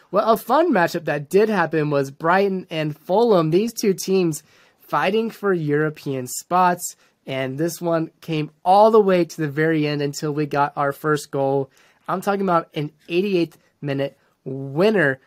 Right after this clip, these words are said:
from Manor Salomon to take Fulham up into sixth place and the table jumping over Brighton. Um, and we talked about how bad the money line for this game was.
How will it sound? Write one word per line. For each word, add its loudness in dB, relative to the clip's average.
from -6
Manor 0
Salomon 2
to -16
take -6
Fulham 0
up -6
into -8
sixth -6
place -2
and -6
the -4
table 0
jumping 0
over 2
Brighton. 0
Um, -2
and -8
we 0
talked 2
about 2
how 2
bad -2
the -4
money -2
line 0
for -12
this -4
game -4
was. 0